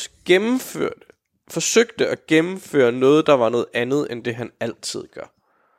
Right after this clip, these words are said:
Og nu får vi bare præcis det samme i en dårlig kopi af ham selv. Det er jo derfor, jeg hader den. Og så, så, så nu tænker jeg, Troels, du, hvis, du, du snakker om, at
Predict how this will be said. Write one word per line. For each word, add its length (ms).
Og 120
nu 100
får 220
vi 120
bare 220
præcis 420
det 120
samme 480
i 140
en 200
dårlig 320
kopi 380
af 80
ham 140
selv. 220
Det 120
er 40
jo 40
derfor, 200
jeg 140
hader 240
den. 140
Og 100
så, 180
så, 200
så 260
nu 240
tænker 260
jeg, 240
Troels, 240
du, 140
hvis, 300
du, 60
du 60
snakker 280
om, 80
at 60